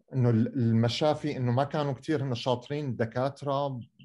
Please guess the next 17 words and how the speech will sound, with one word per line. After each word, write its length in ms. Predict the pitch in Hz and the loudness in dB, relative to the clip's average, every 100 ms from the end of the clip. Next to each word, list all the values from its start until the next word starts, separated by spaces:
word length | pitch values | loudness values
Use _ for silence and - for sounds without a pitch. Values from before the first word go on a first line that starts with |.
| - | -6
بالتشخيص، 880 | 107 - 107 - - 135 139 - - | -6 -4 -6 -6 -2 -2 -2 -6 -12
بالعلاج، 600 | 101 92 107 123 131 107 | -10 -4 0 2 2 0
بهالأشياء. 680 | 101 - 117 - 135 113 - _ _ _ _ _ | -6 -8 -12 -8 -6 -6 -10 _ _ _ _ _
هل 180 | 120 131 | 0 4
برأيك 440 | 143 139 170 - | 4 4 2 0
بدكم 280 | 147 - 135 | -2 0 -2
شي 160 | - 120 | -2 -2
كوادر 420 | 123 120 139 127 | 2 2 4 0
طبية 500 | 117 123 101 135 147 | -2 -4 -2 -2 -2
تكون 420 | 143 - 143 156 | -4 -6 -6 -4
موجودة، 640 | 147 143 147 139 135 120 - _ _ _ _ _ _ _ 120 | -4 -4 -2 0 0 -2 -8 _ _ _ _ _ _ _ -4
آه، 260 | 113 101 - | -2 0 -4
أكتر؟ 600 | 156 - 151 165 - - | -6 -2 0 0 -8 -6
بدكم 360 | 113 135 151 | -6 -2 -2
تدريب 580 | 123 123 101 123 151 135 | 0 -2 -2 0 0 0
لهيدول 340 | 117 117 131 127 | 0 0 2 2
الكوادر؟ 600 | 123 120 120 127 160 | 2 0 2 0 -2